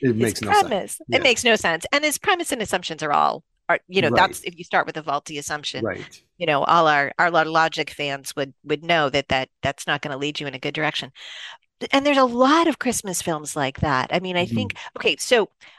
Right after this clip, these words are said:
Speaker 2: I've been thinking about Christmas films from the level of really,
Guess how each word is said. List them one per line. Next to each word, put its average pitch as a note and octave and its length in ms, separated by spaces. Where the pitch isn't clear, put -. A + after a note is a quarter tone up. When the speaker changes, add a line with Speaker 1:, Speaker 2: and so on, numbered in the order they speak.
Speaker 2:
I've B3 160
been C4+ 160
thinking E4+ 340
about F3+ 300
Christmas E3+ 420
films D#3+ 340
from F3 160
the D#3+ 100
level D#3+ 440
of D3 420
really, F3 640